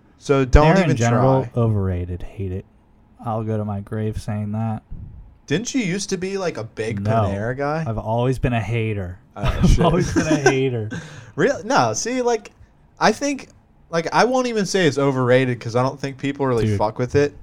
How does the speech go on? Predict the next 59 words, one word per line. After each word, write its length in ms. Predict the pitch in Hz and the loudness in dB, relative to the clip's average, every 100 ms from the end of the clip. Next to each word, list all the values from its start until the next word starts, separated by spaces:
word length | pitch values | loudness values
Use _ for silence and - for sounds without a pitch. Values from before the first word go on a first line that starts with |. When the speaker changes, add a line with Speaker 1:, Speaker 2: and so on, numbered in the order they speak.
| - | -6
Speaker 1:
as 160 | 131 131 | -4 -2
much 260 | 143 139 | -4 -4
as, 120 | 127 | -6
like, 160 | 123 113 | -4 -2
maybe 180 | 120 104 | -2 -2
Speaker 2:
Oh, 40 | |
Speaker 1:
they 100 | 117 | -2
Speaker 2:
man. 100 | 98 | -4
Speaker 1:
used 260 | 98 123 - | -4 -6 -4
to. 260 | 151 - 175 _ _ _ _ _ _ _ _ _ _ _ _ _ _ _ _ - | -2 -2 -6 _ _ _ _ _ _ _ _ _ _ _ _ _ _ _ _ -6
But, 360 | 127 127 117 - | 4 4 4 0
like, 140 | 120 117 | -4 -4
I 40 | |
feel 180 | 117 170 | 0 0
like 100 | 160 | 2
it 60 | 123 | 0
was 140 | 107 | -4
big 380 | - 95 98 92 | -8 -8 -8 -10
in, 120 | 98 | -16
like, 140 | 80 | -10
Speaker 2:
Yeah. 160 | 101 95 | -6 -4
Speaker 1:
high 40 | 92 | -6
school. 380 | - 58 - - _ _ _ _ _ _ - - | -10 -18 -20 -20 _ _ _ _ _ _ -16 -10
Like, 120 | 117 | -4
now 140 | 127 131 | 2 4
I 60 | |
don't 160 | 131 127 | 4 2
hear 160 | 127 | 0
people, 340 | 110 110 104 95 | -2 -4 -2 -4
like, 140 | 90 | -4
talking 320 | - 90 87 | -4 -4 -6
about 220 | 87 87 - | -10 -12 -12
Panera. 360 | 92 85 76 - _ _ | -16 -14 -16 -20 _ _
But, 160 | 151 151 | -2 0
dude, 200 | 160 135 | 0 2
like, 200 | 135 - | -2 0
broccoli 380 | 151 170 170 143 | 2 2 0 -2
cheddar 320 | 131 131 131 | 0 0 -2
soup, 260 | - 139 123 | -2 0 2
Speaker 2:
Yeah, 220 | 120 113 | 2 -2
Speaker 1:
fire. 300 | - - 76 | -8 -10 -8
Speaker 2:
it's 140 | - | -6
good. 240 | - 98 90 | -4 -4 -4
Speaker 1:
Come 160 | 120 | -10
on, 180 | 82 80 | -12 -8
bro. 80 | 117 | -6
Speaker 2:
Right. 240 | 117 90 _ _ _ - | -4 -6 _ _ _ 2
But 120 | 143 | 2
it's 140 | 151 - | 2 0
so 180 | 185 190 | 0 0
expensive, 640 | - - 151 151 165 143 | -2 -2 0 2 0 -2
Speaker 1:
Mac 120 | 117 | -2
and 80 | 123 | -4
Speaker 2:
too. 200 | - 147 | -2 0
Speaker 1:
cheese, 120 | 110 | 0
Speaker 2:
Like, 80 | 110 | -2
Speaker 1:
pretty 160 | 117 127 | 2 2
Speaker 2:
Panera's 300 | 127 151 107 | 2 -2 -2
Speaker 1:
solid. 160 | 104 | -6